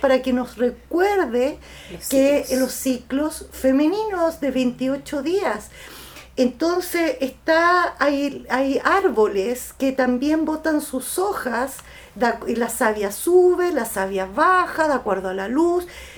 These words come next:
Speaker 1: y de nuevo nos está hablando de ciclo. Y los únicos pajarones que se nos olvida que somos parte de estos ciclos somos nosotros. Y cuando alguien muere, se acaba un ciclo en la tierra.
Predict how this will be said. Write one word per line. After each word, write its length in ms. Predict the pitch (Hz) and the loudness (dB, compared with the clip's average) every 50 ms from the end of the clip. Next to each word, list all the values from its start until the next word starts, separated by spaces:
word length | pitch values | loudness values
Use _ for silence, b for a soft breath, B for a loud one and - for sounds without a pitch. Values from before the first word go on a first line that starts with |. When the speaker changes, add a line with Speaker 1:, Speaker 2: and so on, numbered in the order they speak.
| B B B - - | B B B -12 -4
Speaker 1:
y 160 | - 277 277 | -2 0 2
de 160 | 254 240 233 | 2 2 4
nuevo 580 | 220 226 254 277 339 415 427 403 381 285 277 254 | 4 2 2 2 2 0 0 0 0 0 0 0
nos 220 | 233 214 214 - | -2 -4 -6 -8
está 200 | 208 208 - - | -10 -8 -6 -4
hablando 280 | 226 226 220 214 220 208 | -4 -2 -2 -4 -4 -4
de 60 | 202 | -6
ciclo. 380 | - - 240 208 - 214 - - | -6 -6 -6 -6 -6 -6 -6 -4
Y 120 | 262 233 226 | -2 -2 0
los 200 | 233 254 254 - | -2 -2 -2 -2
únicos 380 | 392 427 440 427 - 415 392 - - | -4 -4 -4 -2 -2 -2 -2 -2 -2
pajarones 640 | - 269 - - 262 247 247 269 277 254 214 202 190 | -4 -4 -2 -2 0 2 4 4 4 4 2 -2 -4
que 140 | - 226 214 | -6 -8 -6
se 180 | - - 226 | -4 -4 -2
nos 200 | 220 220 208 185 | -2 -4 -4 -6
olvida 640 | 202 214 202 202 202 294 330 427 415 262 - - - - B B B B B B B B B - - - - - - | -8 -8 -10 -6 -2 0 2 2 2 2 -2 -4 -8 -12 B B B B B B B B B -20 -20 -20 -20 -8 -6
que 120 | 233 233 | -4 -4
somos 340 | 226 - 311 320 359 381 370 - - | -2 -2 -2 0 0 -2 -2 -4 -2
parte 380 | - 285 349 370 359 - 294 285 | -2 0 0 -2 -4 -6 -4 -4
de 80 | 247 | -4
estos 280 | - - - - 240 240 | -4 -6 -6 -8 -8 -8
ciclos 480 | - - - 285 277 277 - 330 320 - | -8 -6 -6 -6 -6 -6 -8 -8 -6 -6
somos 320 | - 254 247 240 240 208 | -4 -2 -2 -2 -2 -4
nosotros. 580 | 202 220 202 - - - - - - - - - - B B B B B B B B B B - | -6 -8 -10 -8 -10 -10 -12 -12 -14 -18 -20 -20 -20 B B B B B B B B B B -6
Y 120 | - 254 240 | -4 -4 0
cuando 400 | - 269 269 262 254 254 247 262 | 2 2 2 2 2 2 4 4
alguien 340 | 294 330 370 339 381 392 392 392 381 | 4 2 2 0 -2 -4 -4 -4 -4
muere, 640 | 311 285 262 269 247 226 208 202 208 226 247 392 403 | -2 2 2 2 2 2 -2 -2 -4 -4 -4 -4 -8
se 180 | - - - 285 | -8 -2 0 0
acaba 540 | 277 277 - 302 311 320 320 339 339 392 - | 0 0 0 2 2 2 2 0 0 0 0
un 180 | 277 277 269 | -2 -2 -2
ciclo 580 | 269 - - 285 262 - - - 269 269 262 - | -4 -4 -6 -6 -6 -6 -4 -2 0 0 0 0
en 180 | 240 240 214 220 | -2 -4 -4 -4
la 80 | 220 | -6
tierra. 640 | 202 - - 247 269 269 247 220 180 170 165 170 - | -8 -8 -6 -4 -2 -2 -2 -2 -4 -6 -8 -8 -10